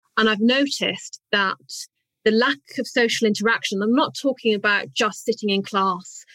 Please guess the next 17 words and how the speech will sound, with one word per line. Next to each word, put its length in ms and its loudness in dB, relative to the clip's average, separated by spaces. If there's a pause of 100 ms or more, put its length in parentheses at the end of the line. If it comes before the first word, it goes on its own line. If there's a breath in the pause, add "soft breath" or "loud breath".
(140 soft breath)
because 200 -2
we're 200 4
doing 160 2
that 260 0 (580)
socially 320 -2
distanced. 720 -6 (800 loud breath)
I'm 160 2
talking 360 0
about 220 0 (300)
proper 380 -2
social 340 -4
interaction, 760 -6
getting 280 2
up 160 -6 (120)
close 260 2
with 180 -8
people. 500 -6